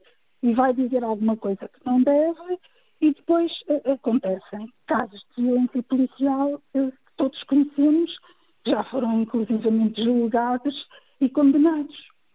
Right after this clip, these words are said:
não é? Mas o que nós queremos não é que sejam condenados, é que deixem de acontecer. É que as pessoas que são percebidas como outros em Portugal deixem de ser tratadas assim.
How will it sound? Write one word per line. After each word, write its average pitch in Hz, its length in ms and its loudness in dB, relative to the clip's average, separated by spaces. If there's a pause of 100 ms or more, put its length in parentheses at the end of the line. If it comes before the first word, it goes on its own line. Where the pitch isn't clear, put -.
não 220 120 -4
é? 214 140 -8 (300)
Mas 262 200 2
o 254 140 0
que 247 120 -6
nós 302 280 4
queremos 254 540 0
não 294 160 4
é 320 40 2
que - 120 -12
sejam 320 280 0
condenados, 339 600 -2
é 190 80 -4
que - 120 -14
deixem 285 380 0
de 214 80 -8
acontecer. 180 560 -10 (800)
É 240 100 -2
que 233 360 -4
as 269 160 0
pessoas 339 440 -2
que - 160 -20
são 294 180 2
percebidas 233 760 -2
como 233 420 -2 (100)
outros 262 460 0 (220)
em 254 100 2
Portugal 220 640 -6 (380)
deixem 359 520 0
de - 160 -18
ser 339 140 0
tratadas 330 560 -4
assim. 320 400 0